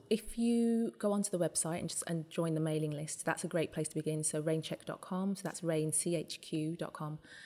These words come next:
um, and you will see emails coming out in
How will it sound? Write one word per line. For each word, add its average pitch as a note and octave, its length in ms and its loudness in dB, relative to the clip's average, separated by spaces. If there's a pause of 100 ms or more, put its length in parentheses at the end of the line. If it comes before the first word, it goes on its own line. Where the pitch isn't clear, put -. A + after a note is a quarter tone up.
(220)
um, D#3 380 2
and E3 260 2
you E3 100 4
will D#3+ 60 2
see D#3+ 400 4
emails D#3 340 0
coming D3+ 240 -4
out D3 300 -6 (180)
in D3 520 -4